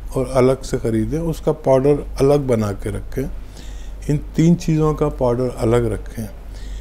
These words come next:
जब ये आधा चम्मच तीन चीज़ों का पाउडर खिलाएं, तो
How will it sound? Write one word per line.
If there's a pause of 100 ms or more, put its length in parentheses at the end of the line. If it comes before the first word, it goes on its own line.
(320)
जब
ये
आधा
चम्मच (280)
तीन
चीज़ों
का
पाउडर
खिलाएं,
तो